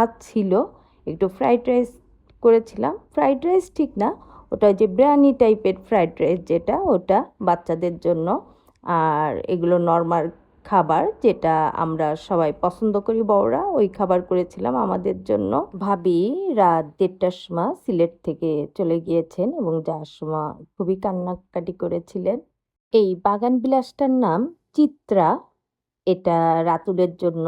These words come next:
আমি কিনেছি। এটাও মেলার থেকে কিনেছি। বাগান বিলাসে কিন্তু কালারটা খুবই সুন্দর, এটা মিক্সড কালার। আর ওই বাগান বিলাসটায়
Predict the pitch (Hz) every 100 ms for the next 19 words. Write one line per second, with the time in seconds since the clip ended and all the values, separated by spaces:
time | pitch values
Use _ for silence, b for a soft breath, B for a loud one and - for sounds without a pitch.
0 | 220 415 - 160 156 151 - 220 202 202
1 | - 175 285 _ _ _ 165 - 170 226
2 | 233 190 196 190 247 233 220 214 208 208
3 | 226 208 202 - 208 311 - _ _ _
4 | _ _ - 170 190 190 175 185 190 240
5 | 226 254 240 175 311 - 180 180 180 190
6 | 190 - 277 285 294 - 240 208 208 349
7 | - _ _ _ _ 170 165 175 170 170
8 | 190 294 - - - 254 202 277 - _
9 | _ _ _ _ _ _ - 165 156 -
10 | 240 254 269 277 277 - _ _ - 208
11 | 233 240 240 247